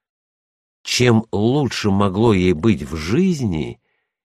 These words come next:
тем скорбь её должна быть сильнее. Если бы смерть могла ей на что-нибудь пригодиться, если бы можно было взять с собою хоть частицу воспоминания о любви,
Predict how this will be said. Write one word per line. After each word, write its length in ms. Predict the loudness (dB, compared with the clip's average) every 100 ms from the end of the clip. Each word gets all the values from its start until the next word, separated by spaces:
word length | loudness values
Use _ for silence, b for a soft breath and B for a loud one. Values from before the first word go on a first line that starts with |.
| _ -2
тем 220 | 0 0
скорбь 580 | -2 -4 0 0 0 -4
её 160 | -4
должна 420 | 0 -2 0 -2
быть 200 | -2 -4
сильнее. 840 | -4 -2 0 0 0 -2 -6 -12 _ _ _ _ _ _ _ _ _ _ -18
Если 640 | -2 4 6 4 2 0
бы 160 | 0 -2
смерть 640 | -4 -2 2 2 2 -2
могла 400 | -2 -2 0 0
ей 240 | 2 2 2
на 160 | 0
что-нибудь 600 | -2 -2 -2 0 -2 -4
пригодиться, 920 | -4 -2 0 0 -2 -6 -8 -14 -14 B B B B B
если 520 | 2 2 2 0 -2
бы 480 | 0 0 0 -2 -4
можно 420 | 0 2 2 2
было 280 | 0 0 0
взять 360 | 0 2 0 -2
с 80 |
собою 440 | -2 -2 0 0 0
хоть 240 | -2 -4
частицу 800 | -4 -4 -6 -8 -6 -6 -6 -4
воспоминания 1160 | -2 -2 -2 0 0 2 0 2 2 2 2 -2
о 120 | -4
любви, 680 | -2 -2 -4 -4 -2 -2 -4